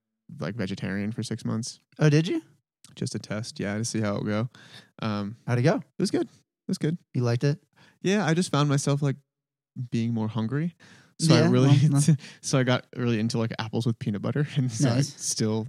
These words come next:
Speaker 2: Just gotta get
Speaker 1: had,
Speaker 2: the
Speaker 1: I had one earlier today.
Speaker 2: Yeah, yeah,
Speaker 1: And
Speaker 2: you had
Speaker 1: I
Speaker 2: your almond butter and,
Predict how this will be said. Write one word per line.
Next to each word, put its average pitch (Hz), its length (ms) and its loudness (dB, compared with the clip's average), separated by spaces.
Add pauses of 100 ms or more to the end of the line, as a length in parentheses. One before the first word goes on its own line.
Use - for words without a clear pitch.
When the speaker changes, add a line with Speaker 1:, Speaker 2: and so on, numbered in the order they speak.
(120)
Speaker 2:
Just 175 160 -6
gotta 123 140 4
get 120 160 0
Speaker 1:
had, - 100 -14
Speaker 2:
the - 40 -10
Speaker 1:
I 120 40 -6
had 117 160 -6
one 113 120 -6
earlier 120 180 -2
today. 127 240 -4
Speaker 2:
Yeah, 165 240 4
yeah, 131 320 4
Speaker 1:
And 139 100 2
Speaker 2:
you 139 60 6
had 139 80 6
Speaker 1:
I 131 40 2
Speaker 2:
your 135 120 4
almond 131 300 4
butter 123 260 2
and, 120 240 0